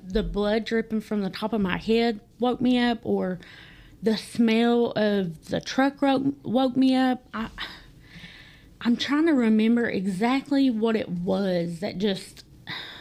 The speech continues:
I wanna say it was the blood on my head because it was, it was so cold that morning. It was probably seven thirty in the morning,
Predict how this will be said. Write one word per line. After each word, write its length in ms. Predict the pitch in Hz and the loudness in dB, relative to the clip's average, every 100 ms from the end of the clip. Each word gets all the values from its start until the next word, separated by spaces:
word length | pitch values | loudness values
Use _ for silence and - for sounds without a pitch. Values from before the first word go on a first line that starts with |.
| - | -8
I 60 | 208 | 0
wanna 280 | 233 320 294 | 2 4 2
say 220 | 233 226 | 0 0
it 60 | |
was 320 | 208 196 180 - - 185 170 - | 0 -4 -6 -12 -10 -12 -14 -14
the 120 | - 214 | -6 -4
blood 400 | 208 202 208 196 | -2 -2 0 -2
on 120 | 185 | -2
my 140 | 175 | -4
head 580 | 139 - 196 170 151 175 | -6 -4 -2 -2 -4 -4
because 300 | 190 202 220 | -6 -4 -4
it 120 | 208 | -4
was, 220 | - - - - - - - - - - | -8 -18 -20 -20 -20 -20 -20 -20 -20 -8
it 100 | - | -2
was 160 | 175 - | -2 -4
so 640 | - - - 226 247 269 - | -8 -16 -4 0 0 -2 -6
cold 460 | - 185 214 208 | -4 0 2 0
that 200 | 180 - | -2 -2
morning. 420 | - 185 85 95 - | -2 -2 -2 -4 0
It 140 | 311 | 0
was 160 | 370 - | 0 -2
probably 400 | - 277 302 190 | -6 -2 -2 -2
seven 340 | - 226 254 | -2 0 2
thirty 300 | 247 240 240 | 2 0 2
in 60 | 240 | 2
the 60 | 214 | 2
morning, 580 | 208 208 226 220 220 | 2 2 2 2 0